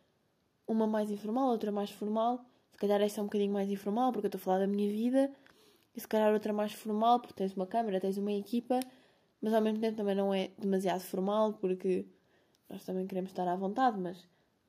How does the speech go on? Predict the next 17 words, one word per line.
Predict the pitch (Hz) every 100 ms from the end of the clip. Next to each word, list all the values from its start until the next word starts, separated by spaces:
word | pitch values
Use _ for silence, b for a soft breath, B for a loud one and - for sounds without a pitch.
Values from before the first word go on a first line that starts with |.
| _
há, | 185 175 - - - _ -
há | - 190
mais | 180 185
coisas | 202 190 185
pensadas, | - 180 196 262 277 214 175 185
há | 175
mais | 180 190
coisas | 190 190
delineadas. | 190 190 190 220 254 214 185
Aqui | 180 180
eu | 190
estou | 196
simplesmente | 196 202 202 202 208 226
a |
falar. | - 262 208 - _ b b b b
Sei. | - - - 214 - _ _ _ _ _ _ _ _ _ _ _ _ _ _ _ _
Hum, | 196 185